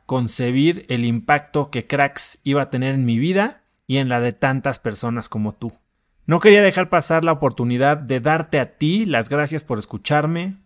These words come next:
por compartir Cracks, pero sobre todo por tomar las lecciones que comparten mis invitados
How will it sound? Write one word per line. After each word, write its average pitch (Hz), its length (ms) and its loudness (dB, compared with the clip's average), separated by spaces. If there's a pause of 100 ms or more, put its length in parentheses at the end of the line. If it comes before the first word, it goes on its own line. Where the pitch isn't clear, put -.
por 120 180 -4
compartir 127 600 -6
Cracks, - 560 -2 (280)
pero 123 200 -2
sobre 127 260 0
todo 190 440 2
por 135 120 -4
tomar 156 300 0
las 196 180 0
lecciones 180 640 0
que 156 120 -4
comparten 151 680 -2
mis 208 260 2
invitados 156 800 -2